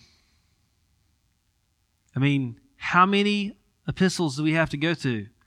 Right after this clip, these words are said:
How many letters to the churches do we have to go to where it's talking about the love, the forgiveness, the patience, the gentleness that we're all called to have with one another? And guys, I'm gonna tell you, you, you talk about the calling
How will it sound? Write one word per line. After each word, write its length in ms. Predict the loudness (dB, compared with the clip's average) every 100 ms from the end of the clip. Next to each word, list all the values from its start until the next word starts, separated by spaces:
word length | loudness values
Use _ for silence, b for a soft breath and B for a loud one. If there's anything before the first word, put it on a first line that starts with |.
| _
How 120 | -2 2
many 160 | 4
letters 460 | 4 4 4 2 0
to 120 | 0
the 80 | 0
churches 420 | 0 0 0 -2
do 40 |
we 100 | 0 2
have 140 | 2
to 80 | 0
go 220 | 0 0
to 300 | 0 -2 -2 B B B
where 140 | -2 -2
it's 120 | 0
talking 300 | 2 2 2
about 400 | 4 6 6 2 b b b
the 80 | -4
love, 500 | 4 8 8 6 -2 _
the 80 | -6
forgiveness, 640 | -2 0 2 2 0 -4 -16 _
the 100 | -12
patience, 600 | -6 0 2 2 -4 -6 -20 _
the 100 | -6
gentleness 720 | -2 2 4 4 -2 -2 -4
that 120 | -6 -4
we're 160 | 2
all 140 | 2 2
called 280 | 2 0 0
to 60 |
have 240 | 2 2 2
with 140 | -6
one 160 | -4 -2
another? 420 | 0 0 -2 -6 B B B B 2
And 80 |
guys, 200 | 6 6
I'm 80 | 6
gonna 80 | 2
tell 200 | 2 2
you, 260 | 2 -4 -10 _ _ _ _ _ _ _ _ b b b b b b _ _
you, 160 | -6 -6
you 400 | -8 -12 -8 0
talk 240 | 4 6
about 220 | 4 2
the 40 | 0
calling 760 | 0 4 4 4 0 -2